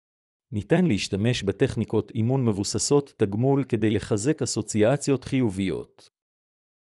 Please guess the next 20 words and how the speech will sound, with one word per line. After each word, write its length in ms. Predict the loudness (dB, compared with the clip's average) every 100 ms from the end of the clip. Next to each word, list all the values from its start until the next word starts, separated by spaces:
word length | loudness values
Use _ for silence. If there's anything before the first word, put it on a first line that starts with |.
| _
סבלנות 720 | -6 -4 0 0 2 0 -2 -4
ופיקוח. 760 | -6 -4 -4 0 -2 -2 -10 -20 _ _ _ _ _ _ _ _ _ -8
זמן 380 | 0 2 2 2
וסבלנות. 880 | 2 2 2 0 0 -4 -12 -20 _ _ _ _ _ _ _ _ _ _
בניית 460 | -4 0 2 2 2
קשר 380 | 0 2 2 0
חזק 540 | -2 0 2 2 0
בין 180 | 0 0
כלבים 380 | 0 0 0 -2
וחתולים 580 | -2 -2 0 0 2 2
דורשת 440 | 2 4 2 -2
זמן 340 | -2 0 0 0
וסבלנות. 840 | -2 -2 0 -2 -2 -8 -16 -20 _ _ _ _ _ _ _ _ _ _
הבינו 380 | -2 2 2 2
שלכל 480 | 0 -4 2 2 2
חיית 440 | 0 2 2 2
מחמד 440 | -4 0 0 2
יש 180 | 0 -2
אישיות 440 | -4 -2 -2 0 -2
משלה, 540 | -4 -2 -2 -2